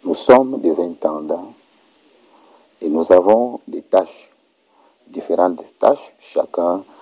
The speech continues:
à son niveau. Nous devons les accomplir avec fidélité et amour, loyauté, parce que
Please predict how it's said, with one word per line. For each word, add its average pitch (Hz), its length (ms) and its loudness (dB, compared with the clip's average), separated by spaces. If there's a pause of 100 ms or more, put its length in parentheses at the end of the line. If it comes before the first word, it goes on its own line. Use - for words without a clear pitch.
(140)
à - 120 -4
son 80 280 -2
niveau. 87 520 -4 (720)
Nous 82 160 -4
devons 101 600 4
les 82 220 -8
accomplir 80 600 -6 (100)
avec 85 240 -4 (240)
fidélité - 880 -4 (2750)
et - 140 -2
amour, 76 840 -6 (600)
loyauté, 80 840 4 (1160)
parce - 280 -2
que 80 340 -8